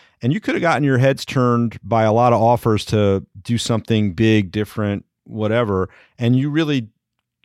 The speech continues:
conducted yourselves in a very deliberate way there and talked to a bunch of people in your network. And my question isn't so much how did you reach those conclusions, but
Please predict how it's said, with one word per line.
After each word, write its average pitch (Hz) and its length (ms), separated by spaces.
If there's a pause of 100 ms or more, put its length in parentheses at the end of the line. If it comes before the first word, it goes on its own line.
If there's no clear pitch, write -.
(160)
conducted 127 580
yourselves 117 520
in 110 80
a 107 60
very 110 240
deliberate 104 580
way 104 560 (160)
there 113 380
and 95 100
talked 101 220
to 104 60
a 95 40
bunch 95 260
of 92 220 (380)
people 110 240
in 101 80
your 101 100
network. 101 420 (520)
And 135 100
my 151 100
question - 320
isn't 147 200
so 143 160
much 131 220
how 131 120
did 123 160
you 110 80
reach 113 200
those 117 180
conclusions, 127 520
but 110 280